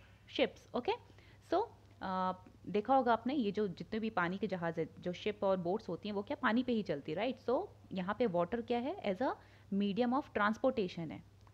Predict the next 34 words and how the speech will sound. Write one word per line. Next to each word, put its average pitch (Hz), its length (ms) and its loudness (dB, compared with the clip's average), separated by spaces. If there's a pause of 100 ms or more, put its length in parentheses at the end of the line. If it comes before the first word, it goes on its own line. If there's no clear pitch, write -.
(140)
ठीक 240 140 -2
है? 392 100 -2 (560)
ट्रांसपोर्ट 208 460 2
करता 175 240 -2
है 175 60 0
चीज़ों 180 320 -2
को 208 160 -2
और 202 120 2
लोगों 175 280 -2
को 208 120 -2
एक 170 140 0
जगह 170 200 -2
से 269 120 0
दूसरी 185 340 -4
जगह, - 400 -8
ठीक 208 160 -6
है? 294 100 -4 (520)
Then 262 240 2 (1300)
it 240 180 0
is 294 240 0 (640)
very, 247 240 4
very 269 240 2
necessary 226 460 -2
for 214 180 0
growth 185 300 -2
and 185 100 -2
development 165 500 -4
of - 160 -16
plants, - 480 -12 (420)
right? 214 300 -6 (460)
प्लांट्स 190 540 -2
बिना 208 440 0
वाटर 190 360 0
के 226 100 -2